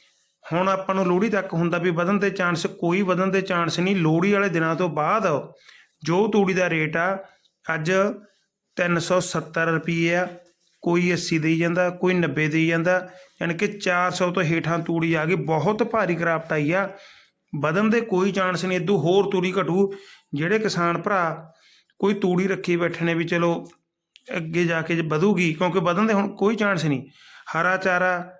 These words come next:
ਉਹ ਆਪਣੇ ਕੋਲ ਹੋਣਾ, ਠੰਡ ਨਿੰਗੀ ਤੋਂ ਬਾਅਦ ਵਾਧੂ ਹੋ ਜਾਣਾ ਗਾ, ਅਹ, ਬਰਸੀਨ ਜ਼ਿਆਦੇ ਹੋ ਜਾਣਾ ਗਾ,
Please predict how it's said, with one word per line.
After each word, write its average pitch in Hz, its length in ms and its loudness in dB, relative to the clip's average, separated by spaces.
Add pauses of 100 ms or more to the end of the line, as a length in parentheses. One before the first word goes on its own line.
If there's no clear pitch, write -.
(180)
ਉਹ 180 80 2
ਆਪਣੇ 180 300 0
ਕੋਲ 175 240 0
ਹੋਣਾ, 165 240 0
ਠੰਡ 160 260 -4
ਨਿੰਗੀ 175 300 0
ਤੋਂ 175 120 -2
ਬਾਅਦ 160 280 0 (640)
ਵਾਧੂ 160 300 2
ਹੋ 180 180 4
ਜਾਣਾ 180 240 2
ਗਾ, 175 320 -2 (440)
ਅਹ, 170 260 0
ਬਰਸੀਨ 160 380 0
ਜ਼ਿਆਦੇ 175 280 -2
ਹੋ 175 140 2
ਜਾਣਾ 180 220 0
ਗਾ, 180 300 -2